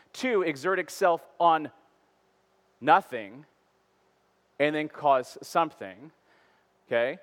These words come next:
The other thing is that when they talk about nothing, scientists, they tend to not mean nothing. Now, you could kind of trace it back in their journals and whatever. They tend to mean that they're applying this idea of quantum mechanics and quantum indeterminacy, this idea that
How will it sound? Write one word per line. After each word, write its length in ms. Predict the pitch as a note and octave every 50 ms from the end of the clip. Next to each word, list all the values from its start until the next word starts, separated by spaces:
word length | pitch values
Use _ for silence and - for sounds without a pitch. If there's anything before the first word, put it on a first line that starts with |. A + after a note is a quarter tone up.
| _ _ -
The 100 | C#3+ E3+
other 200 | F#3 A3 A3+ A3+
thing 260 | A3 G3 E3+ D#3 D3
is 320 | C#3 B2+ B2+ C#3+ C#3+ B2 B2
that 240 | D3 C#3 C#3 C#3
when 180 | C3+ D#3 E3 E3+
they 160 | F3 F#3 G3
talk 320 | F3+ - A3+ G#3+ A3 A3 A#3+
about 320 | G3 F3 F#3+ F3+ E3+ C#3+
nothing, 560 | D3 D3+ D#3 D#3+ E3 - - A2 G#2 G#2 G#2+
scientists, 560 | - - - D#3 D#3 D#3 D#3 D3+ - B2 -
they 140 | - C#3+ C3+
tend 420 | - - - - G#3 A#3 B3+ C4 -
to 360 | - - D#3+ C#3 C3 C3 C#3+ - - - _
not 360 | A#2+ C#3+ D#3 F3+ F#3+ - -
mean 380 | D3+ D3+ D#3+ D#3+ D#3 D3 D3 C#3 - _
nothing. 420 | - B2 C3 A#2+ - - G#2+ F#2 F2+ G#2 _ _ _ _ _ _
Now, 120 | - C3 C3
you 120 | C#3 D3
could 160 | - E3+ C#3+
kind 180 | - E3 D#3 D#3+
of 60 | D#3
trace 260 | - - D#3 C#3+ -
it 60 | D#3+ C3
back 240 | C3+ C3+ C3+ -
in 60 | D3 C3+
their 100 | C3+ C3+
journals 380 | B2+ C3 A#2+ B2 B2 B2+ A#2+
and 100 | B2 A#2+
whatever. 300 | A#2 A2+ A2+ A2 A#2 - - - - - -
They 100 | D3 C3+
tend 300 | - - F#3+ A3+ B3+ B3+
to 80 | G3+
mean 360 | E3+ E3 E3 D#3+ D#3+ D#3+ D3+ - _ _ _ _ _ _ C#3
that 120 | C#3 -
they're 120 | D3+ C#3+
applying 500 | C3 - - - E3+ D#3+ E3+ F#3 F#3+ G#3
this 160 | G3 F#3 - F3
idea 300 | D3+ D3 A#2+ B2+ C3 B2
of 80 | -
quantum 340 | - - C3+ C#3+ E3+ G3 G3+
mechanics 640 | G#3+ G#3 - - C#3 B2 A#2 A#2 D3 - - - - -
and 160 | C3+ C3+ B2+
quantum 340 | - - C#3+ C#3+ D#3 D#3 D#3+
indeterminacy, 880 | - C#3+ C#3+ D#3+ E3+ - F#3+ F3 D#3+ C#3 C3 A2+ - - A2+ G#2 G2 G#2+
this 160 | A#2+ A#2 -
idea 400 | D3 C#3+ C#3 C3 D#3 F3+ F3+ E3+
that 240 | D3+ C#3 C3+ -